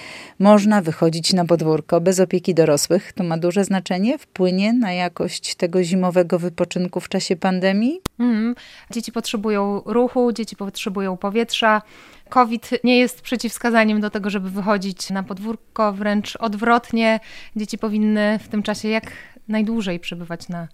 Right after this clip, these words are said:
Speaker 2: podwórku, po tak długim czasie zamknięcia.
Speaker 1: Poza tym one, zwłaszcza tutaj o nastolatkach myślę, one i tak mają takie poczucie zamachu na ich wolność, prawda? One są w tych domach bardziej uwięzione niż my dorośli.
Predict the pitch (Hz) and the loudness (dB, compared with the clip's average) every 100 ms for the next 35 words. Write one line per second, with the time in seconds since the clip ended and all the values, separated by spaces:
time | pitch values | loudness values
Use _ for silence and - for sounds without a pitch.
0 | - - - 185 170 165 - 208 220 254 | -20 -20 -12 -12 -8 -10 -8 -4 0 0
1 | 220 214 220 214 214 - 202 202 196 185 | 0 0 0 0 -2 -4 -4 -4 -6 -6
2 | 190 180 185 175 165 - 170 - - 220 | -6 -6 -8 -12 -14 -16 -20 -18 -4 -2
3 | 214 226 - 233 233 220 - - 170 202 | 2 0 2 4 4 2 -8 -8 -4 -2
4 | 214 226 202 196 180 196 185 226 226 - | -2 -4 -4 -4 -2 0 0 0 -2 -2
5 | 190 - 185 202 175 - - - 214 208 | -4 -2 -2 -2 -4 -6 -12 0 2 2
6 | - 247 220 202 202 233 254 233 - - | 0 0 2 2 0 -2 0 0 0 -20
7 | - _ 196 - 269 294 - 269 220 202 | -20 _ -4 -2 -2 -2 0 -2 0 0
8 | 208 240 - 226 214 202 196 208 180 165 | 2 0 0 -2 -2 -2 -2 0 0 -2
9 | - 180 170 196 233 254 254 233 226 214 | -4 -4 -4 -4 2 2 2 -2 -2 -4
10 | 208 226 208 233 220 185 180 190 180 190 | -2 -2 -2 -4 -2 -4 0 -2 0 -2
11 | 190 190 190 226 202 190 180 170 185 | 0 0 0 -2 0 -2 -2 -4 -6